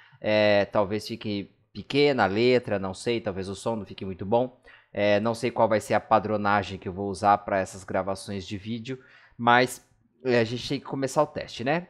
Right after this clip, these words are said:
Então vamos lá, hoje nós vamos falar sobre coleções. As coleções, é,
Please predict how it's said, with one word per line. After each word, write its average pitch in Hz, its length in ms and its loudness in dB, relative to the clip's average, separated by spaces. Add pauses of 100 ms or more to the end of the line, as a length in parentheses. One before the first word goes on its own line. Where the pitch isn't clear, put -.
Então 151 400 0
vamos 175 240 -4
lá, 82 260 -2
hoje 151 300 0
nós 139 200 -4
vamos 120 220 -6
falar 113 320 4
sobre 117 480 -6
coleções. 190 600 0 (1000)
As 139 160 -6
coleções, 147 720 -2 (360)
é, 131 680 4